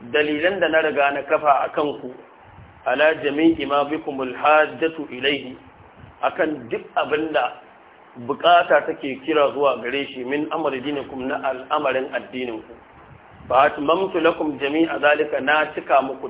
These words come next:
dukkan wannan. Sai ce, "Fa ziyadata, fala ziyadata," babu ƙari fi cikin addinin musulunci. "Ba'da hadha al-yawm," bayan wannan. Qalu, suka ce, "Wa kadhalika,"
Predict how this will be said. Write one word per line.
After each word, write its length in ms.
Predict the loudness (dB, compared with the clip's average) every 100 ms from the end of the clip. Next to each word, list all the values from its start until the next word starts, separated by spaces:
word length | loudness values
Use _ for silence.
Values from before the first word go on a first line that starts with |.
| -8
dukkan 320 | -10 -8 -6 -4
wannan. 320 | -4 -4 -8 -12 -20 -20 -20 -20 -20 _
Sai 160 | -4 -4
ce, 120 | -4 -6
"Fa 140 | -6 -8 -8
ziyadata, 640 | 2 4 6 2 -2 -6 -8 -18 -20 -20 -20 -20 -20 -12
fala 280 | -2 4 4 2
ziyadata," 480 | 2 4 4 0 -2
babu 500 | 4 6 6 2 -2
ƙari 420 | 4 6 6 0 -10
fi 220 | -10 -10 -12
cikin 260 | -14 -12 -8
addinin 380 | -10 -8 -6 -6
musulunci. 600 | -6 -8 -8 -10 -10 -14 -20 -20 -20 -20 -20 -20 -2
"Ba'da 340 | 0 2 2
hadha 340 | 2 4 4 2
al-yawm," 440 | -2 -2 -2 -4
bayan 300 | 0 2 2
wannan. 320 | -2 -4 -10 -14 -20 -20 -20 -20 -20 -20 -8
Qalu, 480 | 4 4 6 4 0 -4 -18 -20 -20 -20 -20 _ -20 -20 -20 -6
suka 220 | 0 0 0
ce, 120 | -4
"Wa 140 | -2 0
kadhalika," 800 | 2 6 6 4 0 0 0